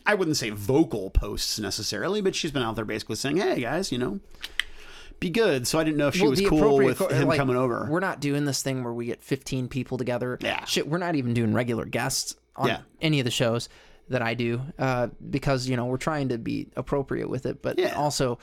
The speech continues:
Speaker 2: uh, we've kinda committed to giving people content.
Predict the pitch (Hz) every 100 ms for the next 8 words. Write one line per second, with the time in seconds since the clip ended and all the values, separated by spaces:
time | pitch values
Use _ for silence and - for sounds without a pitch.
0 | - - - - - - _ _ _ _
1 | _ - 147 160 165 - 220 349 - 131
2 | 127 190 175 139 123 - 147 147 147 156
3 | - 156 - - - 113 143 170 165